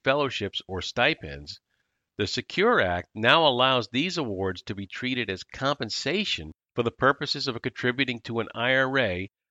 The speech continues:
beginning for tax years after December thirty-first, two thousand nineteen. Change number five.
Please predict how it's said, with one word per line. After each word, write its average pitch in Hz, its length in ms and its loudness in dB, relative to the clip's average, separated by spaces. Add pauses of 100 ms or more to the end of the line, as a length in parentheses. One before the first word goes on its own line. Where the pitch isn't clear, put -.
(140)
beginning 120 480 2
for - 140 -4
tax 123 440 2
years 117 240 0
after 110 500 2
December 101 440 -2
thirty-first, 101 680 -4
two 92 140 -8
thousand 85 380 -6
nineteen. 92 560 -6 (1700)
Change 113 340 2
number 95 220 0
five. 90 540 -2